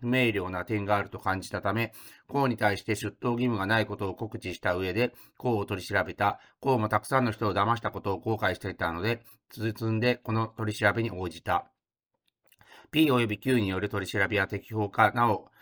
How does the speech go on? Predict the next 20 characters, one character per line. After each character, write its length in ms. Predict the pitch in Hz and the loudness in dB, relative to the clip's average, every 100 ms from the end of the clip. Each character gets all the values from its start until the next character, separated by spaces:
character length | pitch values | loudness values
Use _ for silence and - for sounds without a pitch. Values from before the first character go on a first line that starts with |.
| - - | -20 -6
違 120 | 120 | -2
法 160 | 131 139 | 0 0
性 160 | 135 | 0
の 80 | 127 | 0
承 200 | 131 127 | 0 0
継 200 | 131 120 | 0 0
に 100 | 113 | 0
つ 100 | 117 | -4
い 80 | 107 | -2
て 100 | 127 | 0
は 60 | |
触 120 | 117 104 | 0 -2
れ 80 | |
な 120 | 92 92 | -4 -6
く 60 | |
て 200 | - 117 | -2 -2
よ 160 | 92 87 | -2 -4
い。 140 | 69 _ _ _ _ _ _ _ _ _ _ _ - | -8 _ _ _ _ _ _ _ _ _ _ _ 0
回 220 | 123 123 | 0 2
答。 380 | 120 117 110 | 2 4 2